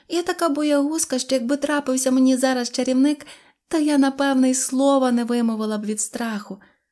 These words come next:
А ось ти, мабуть, зміг би поговорити з чарівником, бо ти дуже хоробрий".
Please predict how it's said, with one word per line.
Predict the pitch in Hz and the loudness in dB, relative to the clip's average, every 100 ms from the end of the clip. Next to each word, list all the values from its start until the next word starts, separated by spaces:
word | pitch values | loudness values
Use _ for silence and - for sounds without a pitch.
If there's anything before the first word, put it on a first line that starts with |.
| _ | _
А | - 214 208 | -6 -4 -2
ось | 202 | -2
ти, | - 294 | -2 0
мабуть, | 302 240 214 208 | 2 2 0 -2
зміг | 214 254 254 | 0 0 0
би | 240 | -2
поговорити | 220 208 214 208 202 | 0 0 0 -2 -4
з | 190 | -6
чарівником, | - 220 233 254 254 190 175 _ _ _ - | -6 -4 0 -2 -2 -6 -6 _ _ _ -12
бо | 180 | -8
ти | 196 208 | -4 -4
дуже | 208 214 226 254 285 | -4 -4 -2 0 0
хоробрий". | 277 302 294 254 190 165 156 - | 0 -2 0 0 -2 -6 -10 -14